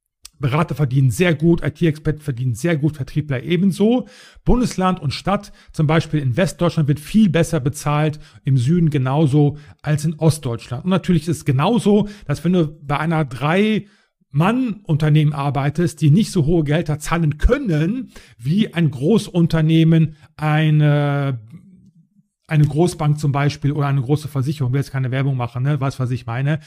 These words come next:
die zahlen natürlich wesentlich besser, weil die auch viel mehr Geld verdienen, um überhaupt sich diese hohen Gehälter leisten zu können. Also wenn du top verdienen willst, guck, dass du eine Eins rockst in der Prüfung,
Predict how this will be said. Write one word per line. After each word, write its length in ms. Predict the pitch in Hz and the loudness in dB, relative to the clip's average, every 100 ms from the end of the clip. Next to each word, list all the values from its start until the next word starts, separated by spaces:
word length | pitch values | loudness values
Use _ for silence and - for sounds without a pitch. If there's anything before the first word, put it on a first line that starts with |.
| - - - | -16 -14 -4
die 80 | 147 | -2
zahlen 180 | 160 147 | 0 0
natürlich 280 | 147 - | -2 0
wesentlich 580 | 147 175 160 139 - _ | 2 2 2 -2 -6 _
besser, 520 | - 196 - 196 208 208 - | -2 0 0 -2 -2 -4 -8
weil 120 | - 147 | -2 0
die 100 | 165 | 0
auch 120 | 131 - 139 | -6 -6 -6
viel 200 | - 208 | -4 0
mehr 160 | 196 156 | 2 2
Geld 200 | 160 - | -2 -2
verdienen, 540 | 143 110 190 196 202 | -6 -2 0 0 -2
um 140 | 175 | -4
überhaupt 460 | 175 147 117 165 175 | -2 -4 -2 -4 -2
sich 260 | 170 - 117 | -4 -4 -8
diese 420 | 160 175 180 113 | -8 -6 -6 -4
hohen 220 | 147 156 | -4 -4
Gehälter 400 | 139 131 135 131 | -4 -4 -6 -6
leisten 380 | 117 127 - 147 | -4 -6 -4 -6
zu 140 | - | -6
können. 400 | 165 175 139 107 - - - - | -4 2 2 0 -14 -20 -20 -4
Also 240 | 190 151 | 0 0
wenn 60 | 165 | 2
du 100 | 180 | 0
top 420 | 127 - - - - _ _ | -2 -2 -2 -2 -20 _ _
verdienen 460 | - 151 202 170 147 | -4 0 2 2 2
willst, 400 | 185 196 - _ _ _ - | 0 -2 -6 _ _ _ -6
guck, 180 | 208 | -4
dass 200 | 185 165 | -2 -2
du 60 | 165 | 0
eine 200 | 147 139 | -2 -2
Eins 280 | 147 185 - | -4 -4 -4
rockst 200 | 165 - | -6 -4
in 120 | 156 | -6
der 80 | 135 | -6
Prüfung, 600 | - 147 180 175 170 165 | -2 -2 0 -2 -2 -4